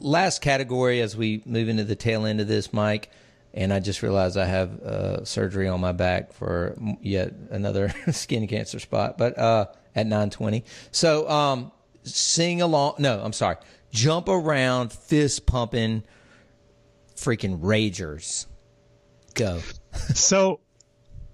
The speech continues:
Speaker 2: I don't often play this because the lyrics, even with the edited version, are, are pretty risque. But I
Speaker 1: Yeah.
Speaker 2: think Shots, uh, by L M F A O, if
Speaker 1: I
Speaker 2: you
Speaker 1: love
Speaker 2: have
Speaker 1: that
Speaker 2: the
Speaker 1: song.
Speaker 2: right crowd, is amazing. Now, you have to be careful because,
Speaker 1: Yeah.
Speaker 2: again, i-, i-, if it's not the, you know, if they're a little bit,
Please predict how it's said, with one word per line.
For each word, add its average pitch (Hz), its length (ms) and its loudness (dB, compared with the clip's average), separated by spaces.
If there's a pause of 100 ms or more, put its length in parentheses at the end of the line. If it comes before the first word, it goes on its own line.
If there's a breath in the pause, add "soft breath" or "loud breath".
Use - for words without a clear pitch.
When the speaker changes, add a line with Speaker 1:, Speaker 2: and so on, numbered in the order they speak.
(140)
Speaker 2:
I 226 140 2
don't 254 200 4
often 160 400 4
play 131 280 2
this 127 200 2
because 120 360 0
the 120 100 2
lyrics, 117 640 0
even 139 240 0
with 113 100 0
the 117 160 -2
edited 107 280 2
version, 95 400 0
are, 92 480 2 (140)
are 101 260 0
pretty 107 260 0
risque. 90 540 2
But 104 180 -2
I 120 140 2
Speaker 1:
Yeah. 160 60 -2
Speaker 2:
think 156 180 0
Shots, - 600 -2 (120)
uh, 101 200 2
by 92 200 0
L 95 180 2
M 90 140 2
F 87 180 -2
A 92 140 2
O, 85 240 2
if 104 140 2
Speaker 1:
I - 20 -2
Speaker 2:
you 135 180 6
Speaker 1:
love 175 80 6
Speaker 2:
have 139 140 -2
Speaker 1:
that 131 60 2
Speaker 2:
the 110 60 4
Speaker 1:
song. 101 140 -2
Speaker 2:
right 110 300 2
crowd, 90 640 0
is 95 500 4 (500 loud breath)
amazing. 98 680 2
Now, 107 280 2
you 120 220 4
have 127 140 2
to 165 80 0
be 165 100 2
careful 117 480 0
because, 101 320 0
Speaker 1:
Yeah. 92 60 -2
Speaker 2:
again, 98 260 0
i-, 92 40 -8
i-, 117 420 0
if 120 220 2
it's 110 160 -2
not 131 400 2
the, 127 280 0
you 123 120 -2
know, 107 120 4
if 101 140 0
they're 131 180 4
a 123 60 2
little 127 340 4
bit, 131 280 0